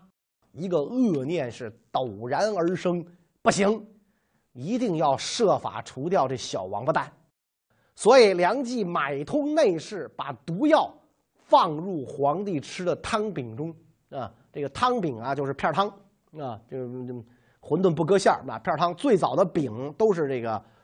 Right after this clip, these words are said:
煮成汤，那这样吃的啊。像这个，这个我们今天吃的这种饼叫糊饼，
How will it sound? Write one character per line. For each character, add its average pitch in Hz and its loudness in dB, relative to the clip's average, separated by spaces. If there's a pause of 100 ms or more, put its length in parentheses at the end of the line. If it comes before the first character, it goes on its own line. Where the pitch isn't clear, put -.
(260)
煮 131 -8
成 151 -4
汤， 196 2
那 160 -4
这 165 -4
样 117 -6
吃 147 -6
的 113 -8 (100)
啊。 104 -14
像 160 -6
这 143 -2
个， 131 -4
这 139 -4
个 127 -2 (220)
我 123 -6
们 123 -6
今 214 -2
天 190 2
吃 185 -2
的 160 2
这 151 0
种 165 0
饼 127 -6
叫 120 -4
糊 147 -4
饼， 156 -2